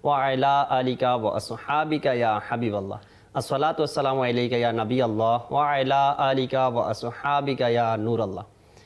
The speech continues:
মাদানী চ্যানেলের দর্শক শ্রোতা, উপস্থিত হয়েছি অনুষ্ঠান জান্নাত লাভের উপায়।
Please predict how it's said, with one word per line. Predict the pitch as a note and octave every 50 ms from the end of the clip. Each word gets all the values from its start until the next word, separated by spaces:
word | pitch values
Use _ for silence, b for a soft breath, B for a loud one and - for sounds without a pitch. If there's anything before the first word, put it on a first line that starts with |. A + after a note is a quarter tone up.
| B B B B B B B B -
মাদানী | C3 C3 D3+ E3 E3
চ্যানেলের | D#3 D3+ C#3 C#3+ C#3+ C#3
দর্শক | B2+ B2+ A2+ - - -
শ্রোতা, | - D3+ C3 - D3 D3
উপস্থিত | C#3+ C3 D3 E3 D#3 - F3 E3 E3
হয়েছি | E3 E3+ E3+ E3 - E3+ D#3+ E3 E3
অনুষ্ঠান | - C3 B2 C3 C#3 C3+ - - D3+ C#3 C#3+ C#3+ C3+ A2+
জান্নাত | B2+ B2+ A#2+ B2 B2+ B2 - -
লাভের | A#2 A2 G#2 G#2+ A2+ -
উপায়। | - A2 - - F#2+ F#2